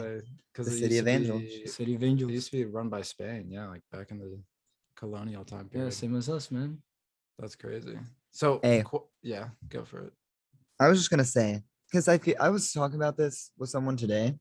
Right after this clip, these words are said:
Speaker 2: m-, with my roommate, actually, once I found out that you were gonna be on, and just why you guys don't get political representation.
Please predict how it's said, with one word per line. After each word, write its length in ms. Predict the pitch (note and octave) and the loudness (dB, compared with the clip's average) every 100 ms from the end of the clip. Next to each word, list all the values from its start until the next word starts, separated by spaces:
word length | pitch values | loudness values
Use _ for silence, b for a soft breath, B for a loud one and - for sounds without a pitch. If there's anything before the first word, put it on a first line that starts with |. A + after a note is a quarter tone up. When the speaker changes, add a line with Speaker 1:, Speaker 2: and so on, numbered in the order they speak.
| _ | _
Speaker 2:
m-, 200 | C3 B2+ B2 | 0 0 2
with 180 | C#3 | 2
my 100 | C#3 | 4
roommate, 340 | B2 C#3+ C3 A2 | 4 6 6 4
actually, 320 | G#2+ - A2+ | 2 -2 0
once 220 | A2 A2+ | 0 0
I 80 | A#2 | 0
found 260 | A2+ A2+ A2+ | 2 2 4
out 140 | A2 | 2
that 80 | A2+ | 2
you 180 | A2 A2 | 2 2
were 80 | A2 | 4
gonna 160 | A2+ | 2
be 200 | G#2+ A2 | 2 2
on, 320 | G2+ G#2+ D#3+ - b b b b b b _ - | 2 0 -4 -6 b b b b b b _ 4
and 500 | C3+ C3 B2 A2+ - - _ _ - | 6 8 6 2 -2 -12 _ _ -8
just 240 | C#3+ C#3 | -6 -4
why 720 | C3 A2+ A2+ A#2+ B2+ B2+ B2+ - _ _ _ _ - | 0 2 2 2 2 2 -2 -8 _ _ _ _ -6
you 180 | A#2+ A2 | 0 2
guys 400 | A#2+ A2+ A2 - | 4 4 0 0
don't 280 | A#2 A2 | -2 -2
get 240 | - G#2+ - | 0 0 -2
political 500 | A#2 A2+ A2 - A2 | -4 0 0 0 0
representation. 1000 | G#2+ G#2 A#2 A2+ G#2+ G#2+ G#2+ C#3+ D#3 | 0 0 -4 -2 -2 -2 -2 -2 -2